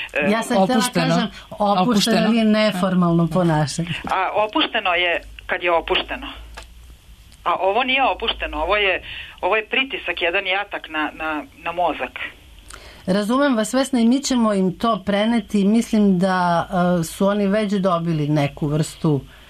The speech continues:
Speaker 2: sugestije da samo malo tu neformalnost smanje. Hvala vam najlepše što ste se javili. A ja bih sad i koleginicu Miru pitala, e, baš nešto što je vezano za ovo, pošto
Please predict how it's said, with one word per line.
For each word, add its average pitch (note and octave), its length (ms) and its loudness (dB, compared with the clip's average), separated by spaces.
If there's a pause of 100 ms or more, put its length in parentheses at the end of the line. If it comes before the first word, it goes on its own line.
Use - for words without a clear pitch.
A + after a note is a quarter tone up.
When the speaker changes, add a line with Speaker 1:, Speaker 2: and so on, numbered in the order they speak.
(160)
Speaker 2:
sugestije G3 800 0
da F3 140 0
samo B3 300 2
malo F3+ 400 2
tu E3+ 480 0
neformalnost D#3 960 2
smanje. D#3 500 0
Hvala E3 300 0
vam F#3+ 120 0
najlepše D#3+ 480 0
što E3+ 200 -4
ste - 160 -6
se - 140 0
javili. G#3 360 0
A F3+ 60 -2
ja A3 160 2
bih C4 160 0
sad B3 200 -2 (560)
i F3+ 240 2
koleginicu F3+ 960 2 (480)
Miru G3 380 2
pitala, F#3 600 0 (100)
e, - 40 -6 (760)
baš A3+ 480 0
nešto A3 360 0
što G3 160 0
je F#3 60 2
vezano F3 560 2
za D#3 200 2
ovo, C#3 360 2
pošto D#3+ 640 -2